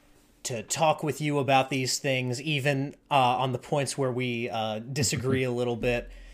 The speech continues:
Uh, but thank you again for coming on. This, this is a great book,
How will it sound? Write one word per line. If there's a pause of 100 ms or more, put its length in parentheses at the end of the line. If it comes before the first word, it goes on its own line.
(240)
Uh, (1000)
but
thank
you
again
for
coming
on.
This,
this
is
a
great
book,